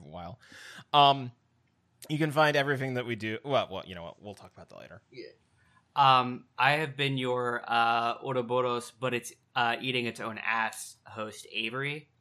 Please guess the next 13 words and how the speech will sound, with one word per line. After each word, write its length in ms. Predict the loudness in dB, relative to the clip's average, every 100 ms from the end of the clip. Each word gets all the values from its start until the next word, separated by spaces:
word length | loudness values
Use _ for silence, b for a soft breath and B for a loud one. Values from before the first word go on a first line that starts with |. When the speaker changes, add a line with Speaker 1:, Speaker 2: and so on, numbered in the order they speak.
| _ _ _
Speaker 3:
Uh, 200 | 2 4
and 140 | 4 0
you 80 | -2
Speaker 2:
Mm. 60 |
Speaker 3:
can 80 | -4
find 260 | 0 0 2
me 100 | 0
at 220 | 0 0
a 80 | -2
very 240 | -2 -2
angry 300 | -4 -6 -8
human 480 | -10 -12 -12 -12 -14 _ _ -20 -16 -8
on, 460 | -6 -6 -8 -12